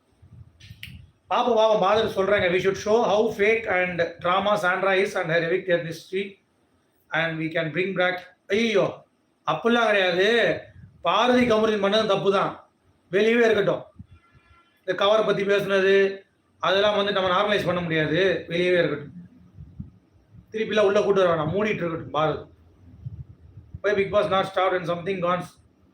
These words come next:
used for including channel? ஆமா, அதுதான் அவங்க டி ஆர் பிக்கு தான் பண்ணியிருக்காங்க. ப்ரோ, ரெண்டு பேரும் எவிக்ட் பண்ணி ஃபாலோவர்ஸ் அதிகம் ஆக்கிட்டாங்க.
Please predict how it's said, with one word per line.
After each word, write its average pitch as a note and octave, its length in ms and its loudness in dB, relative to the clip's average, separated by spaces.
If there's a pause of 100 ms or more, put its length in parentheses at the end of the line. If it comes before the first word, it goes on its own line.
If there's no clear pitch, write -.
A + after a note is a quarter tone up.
(420)
used G3 200 -2
for E3+ 140 2 (100)
including E3+ 400 -4
channel? D#3+ 320 -2
ஆமா, D3+ 160 -2 (1600)
அதுதான் G#3 360 0
அவங்க B3+ 200 0
டி A3+ 140 2
ஆர் B3+ 140 0
பிக்கு A3 180 0
தான் G#3 100 -2
பண்ணியிருக்காங்க. F3+ 460 -2 (3000)
ப்ரோ, A3 200 0
ரெண்டு A3 200 0
பேரும் A#3+ 200 2
எவிக்ட் A3 260 0
பண்ணி G#3+ 180 0 (100)
ஃபாலோவர்ஸ் G#3 400 2
அதிகம் G#3 320 0 (560)
ஆக்கிட்டாங்க. E3 440 -2